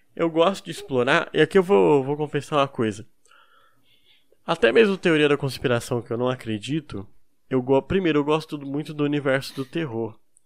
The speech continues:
Então eu vejo, às vezes, alguma teoria da conspiração, por mais maluco que seja, eu vejo.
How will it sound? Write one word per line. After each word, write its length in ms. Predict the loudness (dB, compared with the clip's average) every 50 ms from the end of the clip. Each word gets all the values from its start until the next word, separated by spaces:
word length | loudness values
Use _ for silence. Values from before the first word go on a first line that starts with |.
| _ -14
Então 360 | -14 -10 -4 -2 0 2 2
eu 60 | 2
vejo, 220 | 2 0 0 0
às 120 | 0 0 0
vezes, 140 | 0 0 0
alguma 220 | 0 0 -2 -4
teoria 260 | -4 -4 -4 -4 -4
da 80 | -4 -6
conspiração, 680 | -8 -10 -14 -10 -6 -4 -4 -4 -4 -4 -4 -4 -4
por 140 | -4 -6 -6
mais 220 | -4 -2 -2 -2 0
maluco 300 | 0 0 0 0 -2 -4
que 120 | -12 -14
seja, 480 | -8 -4 -2 -2 -2 -2 -4 -6 -10 -10 -6
eu 160 | -2 -2 -2
vejo. 440 | 0 0 0 0 0 -2 -4 -8 -14